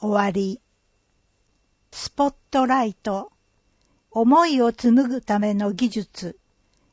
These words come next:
池北照明さん、十五ページ。池北照明さんの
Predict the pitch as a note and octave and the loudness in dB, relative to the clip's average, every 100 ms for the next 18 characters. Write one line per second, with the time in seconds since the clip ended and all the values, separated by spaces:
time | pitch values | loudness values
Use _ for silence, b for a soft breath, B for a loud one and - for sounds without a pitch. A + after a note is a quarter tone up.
0 | _ - G#3 D#4+ - - A3+ G#3+ G#3+ A3 | _ -12 -4 -4 -4 -4 -4 -2 0 2
1 | C#4+ A#3 - - F#3+ F3+ E3+ - _ _ | 2 0 -4 -8 -6 -4 -8 -16 _ _
2 | _ _ - F3+ B3+ B3 C4 - G#3+ F3+ | _ _ -14 -2 -2 2 2 2 -2 -2
3 | - D#3+ - _ _ _ _ _ _ _ | -6 -14 -16 _ _ _ _ _ _ _
4 | _ _ _ _ _ - G#3+ D#4 - C4+ | _ _ _ _ _ -12 -6 -6 -2 -4
5 | A#3+ A3 B3+ C#4 C4 - G#3+ G#3 G3+ G3 | 0 -2 2 0 -2 -4 -2 -2 -2 -4
6 | G3 | -6